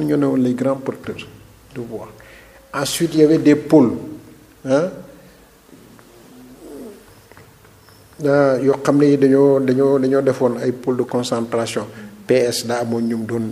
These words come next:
ñu mu doon àndal. P D S am ñu mu doon àndal. Ñeneen ñi am ñu mu doon àndal. Donc, donc, euh, boo xoolee ces différentes forces, espoir bi, yaakaar bi, yaakaar Sénégal bi, ak, euh, bugg a sot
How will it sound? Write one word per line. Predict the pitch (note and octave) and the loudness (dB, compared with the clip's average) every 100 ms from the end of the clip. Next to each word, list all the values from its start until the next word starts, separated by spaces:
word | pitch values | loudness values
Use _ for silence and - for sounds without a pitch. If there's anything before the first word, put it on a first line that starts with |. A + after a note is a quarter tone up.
| A2+ | -8
ñu | A2+ | -8
mu | A2 | -6
doon | A#2+ A2+ - | -8 -8 -10
àndal. | A2+ G2+ - - A2 - | -8 -8 -10 -20 -20 -12
P | - A#2+ | -4 -2
D | |
S | A#2 A#2+ A#2 - | -2 -4 -6 -14
am | C3 B2 | -14 -12
ñu | A#2 | -10
mu | A#2 | -8
doon | A#2 A2+ | -8 -10
àndal. | A#2 A#2+ G#2+ - - - - | -10 -8 -10 -12 -20 -20 -10
Ñeneen | A#2 B2 A#2+ A#2 | -4 -2 -2 -2
ñi | A#2 | -4
am | B2 | -6
ñu | A#2+ A#2+ | -6 -6
mu | A#2 | -4
doon | A#2+ A#2+ | -4 -4
àndal. | A#2+ A2 F#2+ - - - | -8 -8 -12 -18 -20 -16
Donc, | A2 A2 - | -14 -14 -10
donc, | A#2 C3 B2+ - | -4 -4 -6 -8
euh, | C3+ B2 A#2+ A2 A2 G#2+ G#2+ G#2+ A2+ | -6 -4 -4 -6 -8 -10 -12 -14 -12
boo | B2 E3+ | -4 -4
xoolee | - F3 | 0 0
ces | E3 D3+ | 2 -2
différentes | C3 D#3 D#3+ D3+ D3+ | -4 -4 -2 -2 -4
forces, | - A#2+ - - - - - - - - | -10 -8 -6 -6 -10 -20 -20 -20 -20 -6
espoir | - - - C#3+ A#2 | -2 -2 -2 -2 -2
bi, | - - - | -6 -14 -8
yaakaar | B2 E3 E3 C3 B2 | 0 2 2 -4 -6
bi, | A2 - | -12 -4
yaakaar | C#3+ F3 E3 C#3+ | -2 -2 -4 -4
Sénégal | - B2+ A#2 F#2+ | -2 -2 -4 -6
bi, | - - - - - - - | -14 -18 -20 -20 -20 -20 -6
ak, | E3+ D#3+ E3 D#3+ | -4 -4 -4 0
euh, | D#3+ D3 C#3+ C#3+ C#3 C3+ C3 - - - C#3+ | 0 0 -4 -6 -6 -6 -8 -10 -14 -18 -14
bugg | C#3 E3 | -6 0
a | |
sot | F3 - A#3 | 2 2 2